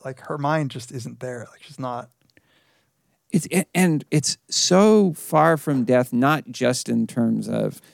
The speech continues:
Speaker 2: she doesn't realize she's gonna die. That's not at the forefront of her mind.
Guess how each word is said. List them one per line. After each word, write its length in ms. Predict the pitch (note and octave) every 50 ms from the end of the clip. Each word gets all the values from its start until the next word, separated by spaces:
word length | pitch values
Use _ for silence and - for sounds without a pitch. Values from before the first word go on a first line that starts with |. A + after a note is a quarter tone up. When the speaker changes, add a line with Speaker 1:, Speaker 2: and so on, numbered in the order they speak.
| _ _
Speaker 2:
she 200 | - - - C#3
doesn't 280 | C3+ C#3 B2 B2+ A#2+ -
realize 680 | - A#2+ A#2+ A#2+ C3+ C#3 C#3 C3 B2+ B2 B2 A#2+ A#2 A2+
she's 160 | - A#2+ G#2+ -
gonna 180 | A#2 A#2 A2+
die. 340 | G#2 A2 A2 A2 A2+ A2+ A2+
That's 240 | G#2 A2+ A#2+ - -
not 120 | A2+ A#2
at 100 | A#2 G#2+
the 80 | - -
forefront 480 | - - A#2+ A#2+ A#2 - B2+ A#2 A2+
of 100 | A2 G2+
her 100 | G2 G#2+
mind. 440 | G#2+ A2+ B2+ C#3 C#3 C3 B2 A#2 A2